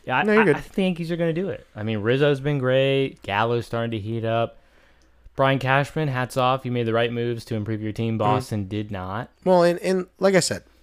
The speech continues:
Speaker 2: I'm not saying the Yankees don't have a chance 'cause I have them as a wild card,
Speaker 1: Yeah.
Speaker 2: little teaser. But
Speaker 1: <laughs>
Speaker 2: do I think that, I just think the Rays know how to win. They have a team that knows how to win. The Yankees currently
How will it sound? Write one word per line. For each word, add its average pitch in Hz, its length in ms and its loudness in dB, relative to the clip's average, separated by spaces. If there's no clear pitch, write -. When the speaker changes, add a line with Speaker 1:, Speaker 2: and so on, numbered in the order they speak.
Speaker 2:
I'm 180 280 2
not 180 280 2
saying 135 420 2
the 120 100 0
Yankees 113 640 -2
don't 127 160 2
have 110 100 0
a 104 40 -6
chance 117 340 -4
'cause 107 180 -8
I 107 80 -4
have 110 200 -4
them 107 320 -8
as 107 120 -10
a 107 40 -8
wild 104 300 -8
card, 107 340 -10
Speaker 1:
Yeah. 113 140 -6
Speaker 2:
little 92 140 -4
teaser. 107 380 -6
But 139 520 4
Speaker 1:
<laughs> 98 220 -4
Speaker 2:
do 135 200 2
I 131 220 4
think 131 500 -2
that, 113 500 0
I 127 100 0
just 120 220 -4
think 120 200 -4
the 117 100 -4
Rays 110 500 -4
know 107 240 -6
how 110 120 -2
to 107 80 -6
win. 95 340 -12
They 117 120 -2
have 123 120 4
a 120 60 -2
team 139 400 -2
that 117 120 -4
knows 117 260 -2
how 131 80 0
to 123 100 0
win. 104 360 -6
The 107 100 -8
Yankees 117 520 -4
currently 107 680 -2